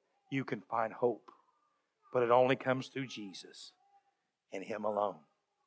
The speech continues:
Bow your heads with me as we pray. Father, today I thank you for your word. Not my words, but yours.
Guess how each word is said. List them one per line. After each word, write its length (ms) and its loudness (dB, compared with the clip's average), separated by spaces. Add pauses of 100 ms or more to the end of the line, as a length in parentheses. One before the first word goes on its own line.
(420)
Bow 160 6
your 160 2
heads 320 -4
with 160 -10
me 140 -10
as 180 -12
we 80 -8
pray. 380 -10 (100)
Father, 340 8 (760)
today 260 10
I 120 10
thank 320 2
you 60 -4
for 160 -2
your 180 8
word. 340 6 (580)
Not 260 4
my 200 10
words, 400 8
but 240 -8
yours. 360 0